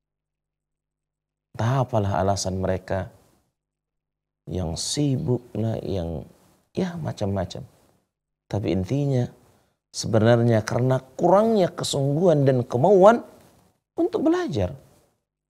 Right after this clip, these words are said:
Sedangkan kita diperintahkan oleh Allah Subhanahu wa taala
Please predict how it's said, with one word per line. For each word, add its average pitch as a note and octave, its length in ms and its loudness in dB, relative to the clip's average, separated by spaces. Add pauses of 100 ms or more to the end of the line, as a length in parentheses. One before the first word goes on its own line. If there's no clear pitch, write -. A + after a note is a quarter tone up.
(2750)
Sedangkan F#3+ 540 6
kita G#3 480 6 (1040)
diperintahkan C#3+ 720 4
oleh F3+ 160 6
Allah F#3 320 6
Subhanahu G#3 800 6
wa E3 80 4
taala G#3+ 480 6